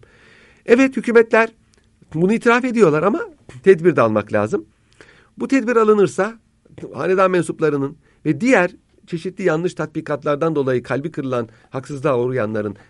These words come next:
e, gönlü alınırsa, onlar, e, sevindirilirse en azından bu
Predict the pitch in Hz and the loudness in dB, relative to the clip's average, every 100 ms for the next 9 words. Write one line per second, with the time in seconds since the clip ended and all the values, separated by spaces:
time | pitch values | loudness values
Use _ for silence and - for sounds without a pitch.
0 | _ - 147 180 175 135 123 127 117 226 | _ -16 0 2 2 -2 -2 -4 -8 -12
1 | 254 _ _ _ 214 220 220 208 _ _ | -16 _ _ _ -4 -2 -2 -4 _ _
2 | 170 190 139 131 196 160 131 123 131 170 | -16 -10 -10 -4 -2 0 -2 -8 -10 -10
3 | 156 190 185 190 | -8 -6 -4 -4